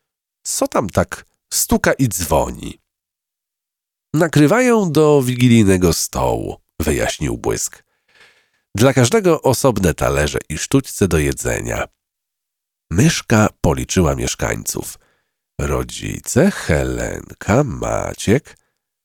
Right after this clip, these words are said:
Wydaje mi się, że mają o jedno nakrycie za dużo”, stwierdziła. „Wszystko się zgadza”, zapewnił ją nowy kolega. „Jeden talerz jest przeznaczony dla niespodziewanego gościa”.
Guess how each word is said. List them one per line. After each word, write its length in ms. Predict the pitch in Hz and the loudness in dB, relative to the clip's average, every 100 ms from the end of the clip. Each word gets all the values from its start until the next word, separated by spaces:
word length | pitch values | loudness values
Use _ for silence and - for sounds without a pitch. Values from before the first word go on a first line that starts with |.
| _ _ _ _ - | _ _ _ _ -2
Wydaje 380 | 120 175 196 190 | 2 4 4 4
mi 80 | |
się, 180 | 190 196 | 2 2
że 120 | 175 | 2
mają 320 | 185 196 185 - | 4 4 4 4
o 120 | 151 | 4
jedno 300 | 170 180 175 | 4 2 0
nakrycie 420 | 156 - 202 175 | 0 0 0 2
za 120 | 147 | 2
dużo”, 440 | 143 147 85 67 - _ _ | 4 4 4 0 -4 _ _
stwierdziła. 760 | - - 85 69 67 55 52 - _ _ _ _ _ _ _ _ | -14 -2 -2 -2 -4 -6 -6 -10 _ _ _ _ _ _ _ _
„Wszystko 680 | - - 262 233 - - 127 | -12 0 4 4 2 0 0
się 180 | - 80 | 2 -2
zgadza”, 560 | - - 58 - - - _ _ | -2 -6 -6 -6 -10 -12 _ _
zapewnił 540 | 76 80 - 65 67 64 | -4 -2 -2 -2 -4 -4
ją 160 | 64 | -4
nowy 260 | 67 65 69 | -4 -4 -4
kolega. 460 | - 60 52 50 50 - - - - - - | -4 -4 -4 -4 -10 -12 -18 -16 -18 -8 0
„Jeden 400 | 208 247 226 165 | 2 4 0 0
talerz 520 | 175 190 180 165 - | 0 2 4 2 4
jest 340 | 113 - - | 2 2 -4
przeznaczony 760 | - 101 82 71 - 101 101 78 | -2 0 0 -2 2 2 2 0
dla 280 | 64 71 62 | -2 -2 -2
niespodziewanego 1300 | 62 95 165 - - 98 80 73 64 60 64 50 57 | -2 2 2 0 0 0 0 -2 -2 -4 -6 -4 -6
gościa”. 680 | 57 50 50 - - 50 - | -6 -6 -6 -10 -8 -8 -8